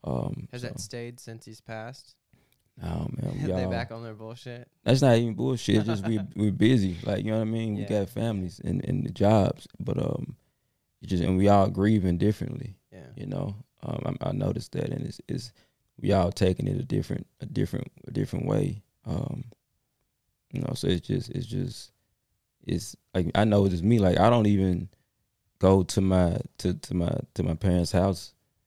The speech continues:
Speaker 1: as much. I'm scared. You know what I mean? Like, I just, I, I don't wanna just, just be over there.
Speaker 2: Yeah.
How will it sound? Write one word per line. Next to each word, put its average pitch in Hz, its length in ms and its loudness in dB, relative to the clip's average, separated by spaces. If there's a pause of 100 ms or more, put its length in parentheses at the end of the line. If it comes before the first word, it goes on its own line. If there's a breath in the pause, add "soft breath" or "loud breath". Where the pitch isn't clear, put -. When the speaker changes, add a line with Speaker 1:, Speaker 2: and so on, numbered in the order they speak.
(380)
Speaker 1:
as 80 180 -2
much. 92 440 2
I'm 90 100 0
scared. 104 500 4 (460)
You 107 100 -4
know 110 60 2
what 113 40 2
I 113 80 2
mean? 104 140 2
Like, 92 240 2
I 92 100 2
just, 90 260 -4 (160)
I, - 240 0
I 90 40 0
don't 92 200 -2
wanna 92 340 -4 (680)
just, - 420 -6 (380)
just - 200 -16 (180)
be 87 200 0
over 95 260 4
there. 92 360 -6 (240)
Speaker 2:
Yeah. 107 140 -20